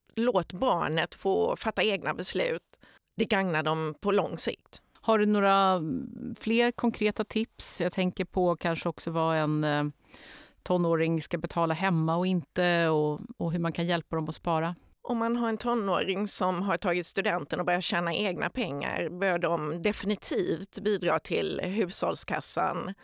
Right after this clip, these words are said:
Speaker 1: eller i alla fall spara en större andel av sin lön. För annars så vänjs de vid en verklighet som inte är sann, det vill säga att det inte finns några utgifter.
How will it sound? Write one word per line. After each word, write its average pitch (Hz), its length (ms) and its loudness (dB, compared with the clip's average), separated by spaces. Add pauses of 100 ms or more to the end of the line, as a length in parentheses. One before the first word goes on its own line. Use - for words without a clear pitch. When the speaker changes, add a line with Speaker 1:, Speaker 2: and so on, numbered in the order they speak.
(260)
Speaker 1:
eller 208 240 -2
i 208 120 2
alla 214 320 2
fall 180 240 -2
spara 175 400 2
en 160 100 -2
större 147 320 0
andel 151 340 0
av 151 80 2
sin 165 260 -4
lön. 180 460 -4 (400)
För - 140 -4
annars 190 340 0
så - 220 0
vänjs 190 680 -2
de 180 160 0
vid 175 120 0
en 180 100 0
verklighet 190 640 0
som 190 140 -4
inte 170 160 -2
är 170 40 0
sann, 170 480 -2
det 175 60 -4
vill 175 140 -2
säga 160 260 2
att 160 180 -2
det 175 60 -6
inte 170 180 -6
finns - 380 -4
några 151 160 0
utgifter. 170 920 -4